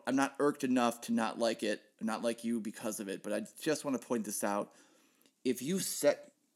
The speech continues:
if you set a goal of a certain weight to get to, and that number is ingrained in your brain and just, it doesn't matter what you do, you have to hit that actual number on the scale. You know me by,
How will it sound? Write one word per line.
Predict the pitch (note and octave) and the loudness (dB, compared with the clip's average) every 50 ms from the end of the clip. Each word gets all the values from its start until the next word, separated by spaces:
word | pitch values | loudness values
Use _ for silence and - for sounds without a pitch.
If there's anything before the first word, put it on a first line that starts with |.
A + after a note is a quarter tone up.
| _ _ - | _ _ -10
if | - B2+ - | -10 -8 -6
you | D#3+ F3+ | -6 -6
set | F3 - - - E3+ D#3 E3+ | -6 -6 -4 -2 -2 0 -2
a | |
goal | C#3 G#2 G2+ A#2+ G#2+ G#2+ A2 C3+ D#3+ F3+ - _ _ _ _ _ _ _ _ _ _ _ _ - | -2 -2 0 0 2 2 2 0 -2 -4 -10 _ _ _ _ _ _ _ _ _ _ _ _ -2
of | A#2+ A2+ G#2 | 0 0 0
a | A2 | 0
certain | - - - - D3 D3 A#2 B2 A2+ G#2+ | -2 -2 0 0 0 0 0 -2 -2 0
weight | A2+ A2+ A#2 A2 | 0 0 0 0
to | - - | -4 -8
get | G#2+ - A2+ G2+ - | -4 -2 -2 -2 -2
to, | - - F#2 - - _ _ _ _ _ _ _ _ _ _ _ _ _ _ _ _ _ _ _ _ _ - | -4 -4 -4 -4 -6 _ _ _ _ _ _ _ _ _ _ _ _ _ _ _ _ _ _ _ _ _ -4
and | A#2+ A#2+ A#2 A#2+ | -2 0 2 4
that | C3 D3 C#3 C#3+ | 4 4 2 2
number | D3+ D3 D3 D#3 D#3 D#3 D3+ D3+ - - | 2 2 2 2 4 2 2 2 0 0
is | - B2 A2 A#2 | -2 -4 -2 0
ingrained | A#2+ A#2 A2 G2 A2 A2+ A#2+ A#2+ B2+ C3 C3+ B2 | 0 -2 -2 -2 0 0 2 2 2 2 2 2
in | C3 A#2 A2+ | 0 0 0
your | A2+ A#2 A2+ | 0 0 0
brain | G2+ - A2+ G#2+ A2 A#2+ C3+ C#3 - _ _ _ _ _ _ | 0 -2 -2 0 0 -2 -2 -4 -6 _ _ _ _ _ _
and | - A#2 G#2+ G#2+ G#2+ | -6 -4 -4 -4 -4
just, | A2 A2 G#2+ - - - - _ _ _ _ _ _ _ _ _ _ _ _ _ _ _ | -6 -6 -6 -8 -10 -12 -18 _ _ _ _ _ _ _ _ _ _ _ _ _ _ _
it | - - | -6 -2
doesn't | D3 C#3 B2 C#3+ C3 | 0 0 2 2 2
matter | A#2+ A#2 A2+ A2+ A2 | 4 4 4 2 2
what | G#2 F#2+ A#2 C3+ - D3 | 0 2 0 0 2 0
you | C#3+ C3+ | -2 -2
do, | A2+ A#2 A#2 A2+ B2+ C#3+ D3 _ _ _ - _ | 0 2 2 2 2 0 -4 _ _ _ -20 _
you | - A2 A#2+ A#2 | -8 -6 -4 -4
have | - - A#2+ A2 A2+ - | -2 0 2 2 2 0
to | - A#2+ | -4 -8
hit | A2+ C3 A#2+ A2+ - - | -4 -4 -4 -2 -2 0
that | G#2 G#2+ - - - | 0 0 0 -2 -4
actual | - A2 A2+ A2+ - - A#2 A2+ | -4 -4 -2 -4 -4 -4 -2 -2
number | A2 G#2+ G2+ G2+ G#2 | -2 -2 -2 -4 -4
on | D2+ G#2+ | -4 -4
the | G#2+ F#2+ | -4 -4
scale. | - - - - G#2 G2+ G#2 G#2+ G#2+ - - _ _ _ _ _ _ _ _ _ _ _ - | -4 -4 -4 -2 -2 -2 -2 -4 -4 -8 -18 _ _ _ _ _ _ _ _ _ _ _ -4
You | A#2 C3+ D3 | 0 0 2
know | C#3+ D3 D3 C3+ | 4 4 4 4
me | C#3 C#3 | 4 4
by, | B2 A#2+ A#2 A#2 | 4 4 2 2